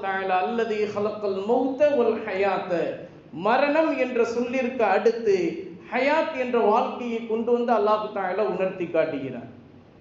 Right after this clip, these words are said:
அப்படி என்றால் இறை நம்பிக்கையாளர்களாகிய நாம் அனைவரும் இந்த உலகம்தான் நமக்கு இறுதியானது என்று நினைத்து விடக்கூடாது.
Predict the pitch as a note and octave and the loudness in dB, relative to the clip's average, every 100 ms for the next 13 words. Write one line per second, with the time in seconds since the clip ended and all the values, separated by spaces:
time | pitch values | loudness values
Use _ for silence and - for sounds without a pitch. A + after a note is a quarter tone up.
0 | - E3 E3 G#3+ F3+ E3 D3 E3 F3+ F3+ | -12 -8 -2 0 2 0 0 2 2 2
1 | F3+ - - - - - G3+ B3+ C#4+ C4+ | -4 -12 -18 -20 -20 -6 -2 0 2 0
2 | B3 - A3 G#3 G3+ G3 F#3+ F#3 F#3 F3 | -2 -2 0 2 0 0 0 0 0 -2
3 | E3+ E3 D3 D3+ G#3+ F#3+ E3+ E3+ F3+ F3 | 0 0 -2 0 0 2 2 2 0 -2
4 | F3 - - - - G#3 A#3 G3+ F#3 A#3+ | -6 -10 -14 -14 -6 0 2 2 4 4
5 | D4+ D4 C#4 B3+ C#4 D4 D4+ D#4 D4+ - | 4 2 -2 2 2 4 2 -2 -8 -16
6 | - - - F3+ G#3+ B3 B3 B3 A3 F#3+ | -20 -20 -12 -2 0 0 0 2 2 4
7 | D3+ - - - - - - G3 C#4 E4 | 0 -6 -12 -16 -20 -20 -14 -2 2 4
8 | D#4+ C#4 B3 A3+ G#3+ G3+ F#3 - - - | 4 4 2 0 2 2 2 0 -8 -12
9 | - G#3+ B3+ C#4+ A3+ B3 C4+ C4 A#3+ A3 | 0 0 2 0 0 0 -4 -6 -4 -2
10 | G#3 G3+ - G3+ G#3+ A3+ A3 A3 G#3 F#3 | -4 -6 -8 0 0 0 -2 0 4 2
11 | - D#3 | 2 -4